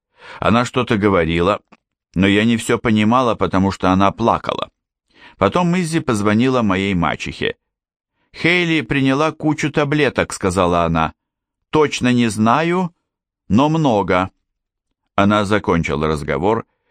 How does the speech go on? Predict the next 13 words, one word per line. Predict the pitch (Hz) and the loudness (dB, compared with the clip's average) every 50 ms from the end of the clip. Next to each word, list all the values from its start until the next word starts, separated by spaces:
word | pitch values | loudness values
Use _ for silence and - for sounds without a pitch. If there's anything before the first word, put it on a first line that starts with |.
| _ _ _ | _ _ _
еще | - 98 98 - - 113 | -2 -2 0 0 -2 -2
сильнее | 117 - 127 123 117 117 117 110 104 98 90 | -2 -2 -2 0 0 2 2 2 0 0 0
нажала | 87 87 87 80 95 90 85 82 82 | 0 -2 0 0 0 2 2 0 0
на | 85 82 82 | -2 -2 0
газ | 80 95 98 - - | 0 -2 -2 0 -4
и | 82 | -8
сказала: | - - 85 80 80 87 82 85 85 80 76 - _ _ _ _ _ _ _ _ _ _ _ | -4 -2 -4 -2 2 2 2 2 2 0 -2 -6 _ _ _ _ _ _ _ _ _ _ _
«Твой | - 104 110 131 147 143 131 127 | -6 -2 2 2 2 2 2 0
отец | 123 117 - 151 151 135 - | -2 -2 -2 -2 -2 0 -2
отвезет | 117 104 - 101 101 98 92 113 117 107 - | -4 -4 -2 -2 -2 0 0 -2 -2 -2 -2
тебя | - 104 98 98 104 101 | -4 -2 0 2 0 0
в | 90 | 2
больницу». | 87 104 104 104 98 92 85 76 - - - - - | 0 0 2 2 2 0 0 -2 -6 -10 -12 -12 -12